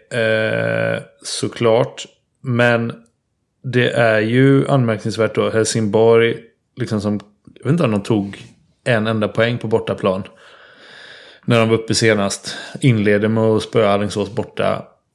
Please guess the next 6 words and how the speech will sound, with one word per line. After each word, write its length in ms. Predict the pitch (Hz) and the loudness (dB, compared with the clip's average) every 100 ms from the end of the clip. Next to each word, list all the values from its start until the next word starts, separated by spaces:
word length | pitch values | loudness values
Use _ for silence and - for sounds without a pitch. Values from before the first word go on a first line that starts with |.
| _ _ - | _ _ -2
Eh, 580 | 113 107 107 107 104 - - _ _ _ _ _ - | 0 2 0 0 -2 -4 -12 _ _ _ _ _ 0
och 380 | 135 - - - | 0 0 -10 0
om 120 | 127 | 2
vi 80 | 127 | 4
pratar 760 | 127 135 117 110 - 131 131 - - | 4 4 4 2 -2 0 0 -4 0
om, 480 | 127 113 110 107 | 2 2 0 -6